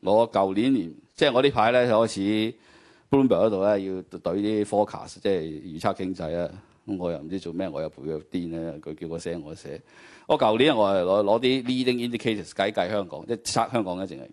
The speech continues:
<coughs> 測下香港嘅咪。佢有一條問嘅，二零一九年，即係講緊舊年年尾啊，佢問二零一九年衰退機會幾多？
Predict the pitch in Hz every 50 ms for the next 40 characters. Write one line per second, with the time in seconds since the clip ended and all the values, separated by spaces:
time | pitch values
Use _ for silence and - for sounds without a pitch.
0 | _ _ - - - - - - _ _ _ _ _ _ - - - - - -
1 | 139 123 101 92 104 104 104 92 85 92 104 107 101 98 87 78 - 131 151 147
2 | 135 170 - 104 82 80 85 78 76 76 80 98 95 - _ _ _ _ _ _
3 | _ _ _ - 113 110 101 107 147 156 117 110 131 120 95 76 - - 127 104
4 | - _ - 117 127 139 123 120 107 107 120 107 90 85 82 82 87 98 - _
5 | _ - 113 101 90 87 92 90 87 101 127 123 113 113 107 92 - - - 120
6 | 110 110 95 90 104 101 92 82 80 80 80 85 -